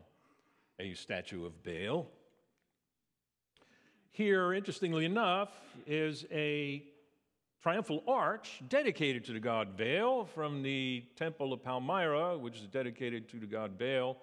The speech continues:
And this arch, interestingly enough, was destroyed by isis, but then it was reconstructed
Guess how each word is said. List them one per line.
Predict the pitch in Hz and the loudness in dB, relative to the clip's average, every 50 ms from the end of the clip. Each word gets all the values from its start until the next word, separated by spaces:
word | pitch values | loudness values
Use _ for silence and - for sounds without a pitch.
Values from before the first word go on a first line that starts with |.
| - - - _ _ _ _ - - - | -20 -20 -20 _ _ _ _ -20 -16 -10
And | 127 123 120 123 139 | -8 -6 -4 -2 -4
this | 151 139 - - - - _ _ _ _ _ _ _ _ | -4 -4 -6 -12 -14 -18 _ _ _ _ _ _ _ _
arch, | 180 208 214 185 175 - - | 2 4 4 4 2 0 -4
interestingly | 175 156 - 139 - 170 151 143 143 | -4 -4 -4 -4 -2 -2 0 0 0
enough, | 151 156 170 175 160 - - | 0 2 2 2 0 0 0
was | 143 139 135 123 - - - - - _ _ | 0 0 0 -2 -6 -12 -18 -20 -20 _ _
destroyed | 139 131 - - - 233 269 269 214 160 156 165 185 180 147 | -2 -2 -2 2 4 4 4 6 6 4 4 4 2 0 0
by | 151 143 151 | 2 2 2
isis, | - - 214 294 277 - - 120 135 180 - | 2 2 2 2 2 0 0 0 0 0 -2
but | - - 135 - | -2 -4 -2 0
then | 208 220 220 | 2 2 2
it | 208 - | 2 2
was | 170 190 151 | 0 0 0
reconstructed | 135 165 240 302 294 - 277 - - - - 302 302 302 - 151 104 | 0 0 0 0 0 -2 -6 -6 -6 -2 0 0 0 0 -2 -6 -6